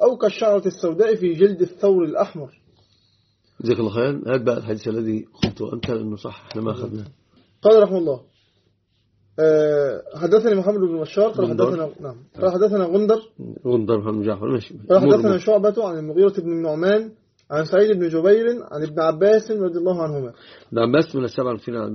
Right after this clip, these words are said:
Speaker 2: من صحابي، من صحابي، حبر هذه الأمة وحبر هذه الأمة. آه، كان، كان فقيها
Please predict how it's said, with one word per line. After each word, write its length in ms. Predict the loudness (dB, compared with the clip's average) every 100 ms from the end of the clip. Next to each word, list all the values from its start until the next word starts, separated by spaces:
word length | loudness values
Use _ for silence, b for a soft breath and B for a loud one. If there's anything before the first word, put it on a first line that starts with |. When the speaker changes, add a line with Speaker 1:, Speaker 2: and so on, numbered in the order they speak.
| -8 -8
Speaker 2:
من 140 | -10 -10
صحابي، 400 | -10 -4 0 0
من 80 |
صحابي، 420 | -4 -6 -6 -6 -4
حبر 320 | -2 0 0
هذه 80 | -2
الأمة 260 | -2 -4 -6
وحبر 440 | -6 -8 -4 -4
هذه 80 | -4
الأمة. 460 | -6 -6 -4 -6 b b b b b b -8
آه، 880 | -4 -4 -6 -8 -10 -12 -14 -14 -16 -2
كان، 380 | 2 2 2 -2
كان 500 | -4 -4 -4 -6 -8
فقيها 520 | -8 -2 0 0